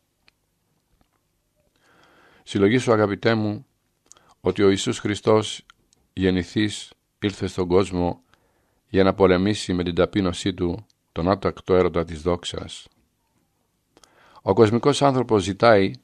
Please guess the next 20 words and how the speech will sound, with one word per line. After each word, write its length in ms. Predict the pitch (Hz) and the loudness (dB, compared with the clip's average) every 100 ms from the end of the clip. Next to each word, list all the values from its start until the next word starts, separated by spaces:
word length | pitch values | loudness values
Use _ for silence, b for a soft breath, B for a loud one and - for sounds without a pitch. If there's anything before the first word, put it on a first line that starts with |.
| _ _ _ _ _ _ _ | _ _ _ _ _ _ _
να 140 | 98 | 0
υπερέχει 640 | 98 98 120 117 - 82 - _ | 2 4 4 2 -6 -14 -14 _
από 220 | 92 87 | -6 -6
τους 200 | 85 - | -6 0
άλλους, 420 | 87 82 85 - - | 0 0 -4 -8 -20
να 180 | - 101 | -4 -2
τιμάται, 460 | 90 87 95 107 104 | 0 2 2 2 0
να 100 | 95 | 2
δοξάζεται 580 | 90 - 98 104 90 92 | 0 2 2 2 0 -6
και 140 | - | -4
να 120 | 87 | -6
φαίνεται 320 | 87 107 92 | -2 -2 0
εξαιρετικός, 840 | 92 - 90 87 85 101 95 - - - _ _ _ _ _ _ _ _ | -2 -2 -4 -4 -2 -2 -2 -4 -20 -20 _ _ _ _ _ _ _ _
εξαιρετικότερος 880 | 98 107 98 95 95 123 113 113 | -4 2 2 2 2 2 4 0
των 140 | - 101 | -2 -2
άλλων 240 | 113 98 | 0 2
ανθρώπων, 680 | 95 82 87 80 80 76 82 _ _ _ _ _ _ _ _ - | 0 -2 -8 -8 -10 -10 -14 _ _ _ _ _ _ _ _ -6
να 120 | 92 | -4
προστάζει 480 | 90 82 101 95 87 | -2 0 2 4 2
εξουσιαστικός, 1000 | - 85 - 82 - - 101 117 - | -4 -10 -6 -6 -6 -4 2 2 0